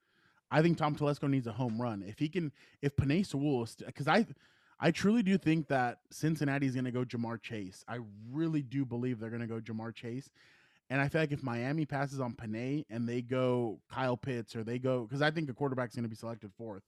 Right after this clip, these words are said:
So if they go Kyle Pitts with the sixth overall pick, I wouldn't be surprised if the Chargers jumped up to seven with Detroit or eight with Carolina and they got Penei Sewell or they got Rashawn Slater. I think they like Penei Sewell more just because of the Justin Herbert effect.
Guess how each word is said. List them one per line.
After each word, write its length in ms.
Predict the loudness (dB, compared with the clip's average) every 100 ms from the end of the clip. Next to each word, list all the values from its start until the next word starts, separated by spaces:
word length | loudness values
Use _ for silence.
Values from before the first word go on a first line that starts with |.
| _ _ _ _ _
So 440 | -6 -2 -2 -4 -8 _ _ _ _ _
if 220 | -2 -2 -4
they 240 | 0 2
go 160 | 2 -2
Kyle 300 | 0 0 2
Pitts 260 | 0 -2
with 100 | -4
the 80 | -8
sixth 260 | -6 -6 -4
overall 320 | -2 -2 -2
pick, 280 | -2 -4 -6 -8
I 100 | -4
wouldn't 260 | 0 2
be 60 | 0
surprised 340 | -4 -6 -6
if 60 | -6
the 80 | -10
Chargers 320 | -6 -6 -6
jumped 280 | -6 -6 -4
up 160 | -8
to 100 | -8
seven 460 | -10 -8 -6 -6 -8 -10
with 160 | -12
Detroit 480 | -12 -10 -4 -2 -2 -8 _ _ _ _ _
or 180 | 0 0
eight 360 | 2 2 2 -2
with 560 | -4 -2 0 -4 -8 -12
Carolina 720 | -2 0 2 0 0 -2 -6 -8
and 280 | -6 -4
they 120 | -4 -4
got 220 | -6 -6
Penei 300 | -6 -6 -8
Sewell 360 | -10 -10 -12 -20 _ _ _ _
or 260 | 0 2 2
they 140 | -2
got 160 | -2 -4
Rashawn 360 | -6 -4 -6
Slater. 200 | -4 0
I 100 | 2
think 140 | 4 4
they 100 | 6
like 220 | 4 2
Penei 260 | 2 2
Sewell 240 | 2 -2 0
more 320 | 0 0 0
just 240 | -2 -4
because 220 | -4 -4 -2
of 60 |
the 60 | -4
Justin 300 | -4 -6 -6
Herbert 340 | -6 -4 -6
effect. 460 | -8 -6 -8 -8